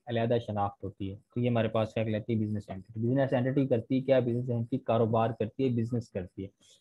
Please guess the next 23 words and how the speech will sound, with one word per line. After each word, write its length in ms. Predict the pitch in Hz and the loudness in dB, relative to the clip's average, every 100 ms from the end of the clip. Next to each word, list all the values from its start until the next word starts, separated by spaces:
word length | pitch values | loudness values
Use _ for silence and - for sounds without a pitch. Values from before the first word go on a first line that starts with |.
| _ _ - | _ _ -16
यानी 480 | - - - 151 175 | -16 -6 2 6 8
कि 120 | 185 | 10
उसका 260 | 180 - 160 | 10 8 8
basic 380 | 151 151 190 | 8 8 6
purpose 340 | 156 - 165 156 | 6 8 8 8
क्या 100 | 165 | 8
होता 420 | 160 143 143 156 | 10 8 8 8
है? 120 | 165 151 | 8 4
Basic 280 | 131 151 147 | -2 -4 -2
motive 320 | 131 147 139 | 0 2 4
ये 100 | 143 | 4
होता 240 | 135 131 | 4 4
है 80 | 143 | 4
कि 100 | 147 | 4
उसने 240 | 135 - 139 | -2 -2 -2
profit 400 | 131 120 135 139 | 6 6 6 -2
earn 200 | 135 127 | 0 -2
करना 300 | 117 107 104 | 0 -2 -4
है। 60 | 104 | 0
क्या 160 | 127 127 | 4 4
करना 260 | 131 139 | 4 4
है 100 | 151 | 2
जी? 140 | 185 | 2